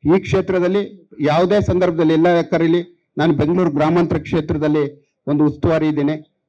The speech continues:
ಇಲ್ಲೂ ಸಹ ಬಂದು ಕೆಲಸ ಮಾಡ್ತೀನಿ ಅಂತೇಳಿ.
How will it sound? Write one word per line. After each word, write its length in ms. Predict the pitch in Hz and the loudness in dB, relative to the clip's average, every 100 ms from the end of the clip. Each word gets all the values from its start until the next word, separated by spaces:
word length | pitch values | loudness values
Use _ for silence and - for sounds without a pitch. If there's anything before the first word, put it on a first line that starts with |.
| _ | _
ಇಲ್ಲೂ 280 | 151 202 262 | 2 4 4
ಸಹ 340 | 226 147 135 - | 2 -2 -4 -6
ಬಂದು 220 | 151 170 | -4 -2
ಕೆಲಸ 240 | 156 151 190 | -2 -2 0
ಮಾಡ್ತೀನಿ 420 | 185 175 170 175 | 0 0 0 0
ಅಂತೇಳಿ. 560 | 156 165 175 170 _ | 0 0 -2 -4 _